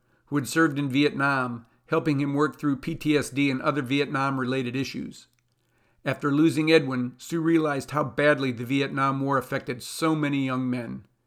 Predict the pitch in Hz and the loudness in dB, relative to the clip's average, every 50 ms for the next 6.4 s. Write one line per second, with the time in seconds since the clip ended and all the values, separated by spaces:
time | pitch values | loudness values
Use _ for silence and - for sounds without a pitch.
0 | _ _ _ _ _ _ _ _ _ _ _ _ _ - 139 160 165 160 - 160 | _ _ _ _ _ _ _ _ _ _ _ _ _ 0 2 4 4 4 2 0
1 | 143 139 139 135 - - 135 123 - - - 165 160 151 - 147 135 - 156 151 | -2 0 -2 -2 -4 -6 -6 -8 -8 -4 0 0 0 2 0 -2 -4 -2 -2 -4
2 | 147 - 139 131 - 147 135 135 127 - 139 123 - - 151 147 139 113 98 123 | -2 -2 -4 -6 -4 -4 -6 -6 -4 -4 -4 -6 -4 -2 -2 0 -2 -2 -2 0
3 | 151 151 147 123 143 143 147 143 127 139 135 127 - - 127 123 120 - - 120 | 2 2 2 2 2 2 2 2 0 -2 -4 -4 -6 -6 -8 -8 -6 -8 -8 -8
4 | - - - 165 165 160 160 - 156 151 139 127 131 139 135 131 123 123 123 123 | -8 -6 -2 0 0 0 0 0 0 0 0 0 0 -2 -2 -4 -4 -4 -6 -8
5 | 127 - - - 156 156 147 - - 139 127 123 - 131 123 123 120 120 - - | -8 -8 -4 -2 -2 -2 -2 -2 -4 -4 -4 -4 -4 -4 -4 -4 -4 -4 -4 -4
6 | 131 127 117 95 - - - - | -4 -4 -4 -6 -12 -14 -18 -20